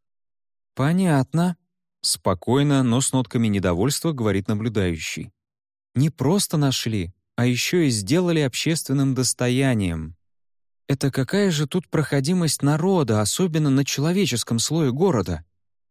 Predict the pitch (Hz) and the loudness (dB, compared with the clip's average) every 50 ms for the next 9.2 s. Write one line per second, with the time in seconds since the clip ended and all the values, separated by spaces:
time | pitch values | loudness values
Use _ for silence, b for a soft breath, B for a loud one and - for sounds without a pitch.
0 | _ _ _ 90 92 92 90 90 85 90 117 143 143 - 117 104 101 127 143 147 | _ _ _ -4 -2 -2 0 0 0 0 0 0 0 0 -2 -2 0 0 0 0
1 | 131 127 120 110 - 139 147 151 139 - 139 - _ - 170 160 - - - 127 | 2 0 0 0 0 0 -2 0 -2 -2 -4 -4 _ -2 -2 -2 -2 -2 -2 0
2 | 120 120 107 117 143 160 151 127 - - 123 113 98 107 101 - 123 139 135 - | 2 2 2 2 2 2 0 0 0 -2 -2 -2 -2 -2 -2 -2 -2 -2 0 0
3 | 160 143 117 107 104 104 101 98 - - 156 131 104 92 - - - 98 90 80 | 0 0 0 0 0 0 -2 -2 -2 -2 -2 0 0 -2 -4 -4 -4 -4 -4 -4
4 | 87 - _ _ _ _ _ _ _ _ _ _ _ _ _ _ _ _ - 85 | -6 -10 _ _ _ _ _ _ _ _ _ _ _ _ _ _ _ _ -8 -4
5 | 80 82 117 139 135 127 123 117 120 120 127 135 - - - - _ _ _ _ | 0 2 2 4 4 4 4 4 4 4 2 2 0 -2 -6 -10 _ _ _ _
6 | _ _ _ _ - - - 104 90 98 101 95 90 - 92 85 82 80 - - | _ _ _ _ -8 -4 -4 -2 0 0 0 0 0 0 -2 -2 -2 -2 -2 -2
7 | 82 98 110 117 - - - 123 104 - - - 65 - - - _ _ _ _ | -2 -2 -2 -2 -2 -4 -2 -2 -2 -4 -6 -6 -8 -8 -10 -12 _ _ _ _
8 | _ _ _ _ _ _ _ _ _ - - - - 98 101 113 131 139 135 131 | _ _ _ _ _ _ _ _ _ -8 -6 -4 0 0 2 2 4 4 4 4
9 | 131 127 113 | 2 2 0